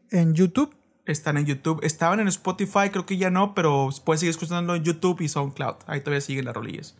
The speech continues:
Speaker 1: Ok. Raza, pues pueden ir a escuchar a, a la banda de Lotus, eh, banda que, pues, por el momento ya no está trabajando juntos. Yes Judith, hay muy, muy buenos temas, así que, raza, pues vayan y denle play también.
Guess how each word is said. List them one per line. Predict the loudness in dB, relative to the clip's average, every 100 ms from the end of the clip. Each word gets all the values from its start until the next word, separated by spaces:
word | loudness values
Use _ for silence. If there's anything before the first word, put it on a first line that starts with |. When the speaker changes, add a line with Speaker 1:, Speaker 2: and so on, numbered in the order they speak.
| -6 0
Speaker 1:
Ok. | 2 4 2 -2 _
Raza, | 0 2 4 2
pues | 2
pueden | 4 6 8
ir |
a | 6
escuchar | 4 0 4 4
a, | 4 4
a | 6
la | 8
banda | 8 8 8
de | 6 8
Lotus, | 6 6 2 -2 -2 -18 _
eh, | 2 6 6
banda | 4 4 4 2
que, | 2
pues, | 0 0 -4 _
por | 4
el | 6
momento | 8 6 6
ya | 6
no | 6
está | 4 2
trabajando | 2 4 4 4
juntos. | 4 4 2 -4 _ 2
Yes | 4 6
Judith, | 8 8 6 2 2
hay | 8
muy, | 10 10 8
muy | 6
buenos | 4 2 2 2
temas, | 4 4 2 -2
así | -2 0
que, | 2
raza, | 2 2 0
pues | 2
vayan | 4 6 6
y |
denle | 6 4
play | 4 2 4
también. | 4 4 2